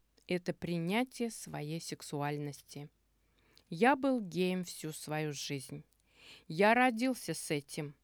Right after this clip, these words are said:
Такой я есть. И мне хорошо». В детстве я был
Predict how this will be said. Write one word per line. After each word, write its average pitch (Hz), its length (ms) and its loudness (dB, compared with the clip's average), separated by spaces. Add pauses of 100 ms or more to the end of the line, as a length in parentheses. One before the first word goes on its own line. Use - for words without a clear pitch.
(300)
Такой 247 440 2
я 202 160 0
есть. 143 600 -6 (600)
И 220 120 6
мне 254 280 6
хорошо». 151 640 -4 (1000)
В 190 160 -2
детстве 185 840 0
я 202 220 4
был 247 280 2